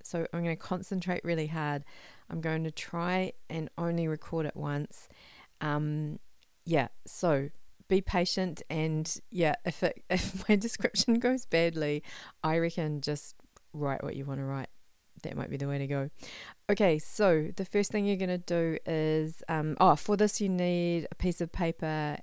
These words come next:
and a pen. Oh, I keep forgetting to tell people that. Um, one day I'm gonna say, <laughs> "For this you need a piece of paper, a pen, a wild tiger, and, um, yeah, I don't know what else." Anyway, so you need a piece of paper and a pen.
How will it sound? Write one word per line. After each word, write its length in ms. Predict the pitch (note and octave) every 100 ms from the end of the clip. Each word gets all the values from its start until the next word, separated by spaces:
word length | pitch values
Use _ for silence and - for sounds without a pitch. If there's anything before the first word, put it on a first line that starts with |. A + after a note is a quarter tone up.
| -
and 180 | D#3 D3+
a 40 |
pen. 380 | - D3+ C#3 C#3+ - - - A3
Oh, 200 | A#3+ F#3+ -
I 40 |
keep 200 | - -
forgetting 260 | - D#3 D#3
to 80 | -
tell 160 | D3
people 240 | E3 D3+ D3+
that. 220 | C#3+ - - - - -
Um, 540 | F3 F3+ F#3 E3 D#3 - - - _
one 200 | F3 G#3
day 100 | A3+
I'm 80 | F3
gonna 140 | D#3+
say, 220 | D#3+ D#3+ E3
<laughs> 240 | - -
"For 60 | G3
this 220 | A#3+ -
you 60 |
need 260 | G3 D#3 -
a 40 |
piece 180 | E3+ F#3
of 60 | F#3+
paper, 260 | F3 D#3 C#3+
a 60 |
pen, 440 | D3+ F3 D#3 C#3+ D3 - - - -
a 400 | D3 D3 C#3+ D3
wild 420 | D3+ E3+ G3+ G3+
tiger, 580 | - F3+ F3+ D#3 C#3 G3+ - - - _ -
and, 560 | E3 D#3+ D#3 D#3 D3+ -
um, 640 | D#3 D3 D3 D3 D3 D3+ -
yeah, 220 | D#3+ B2+ -
I 80 | C#3+
don't 120 | C#3
know 200 | C3+ C#3 D#3
what 140 | D3
else." 200 | C#3 C#3+ - - - -
Anyway, 340 | G#3 G3+ D#3 - -
so 260 | - G3+
you 220 | C#3 E3
need 140 | F3 E3+
a 40 |
piece 220 | - A#3+
of 60 | A3
paper 280 | G3+ G3 F3
and 100 | D#3+
a 40 |
pen. 300 | D#3 C#3+ D3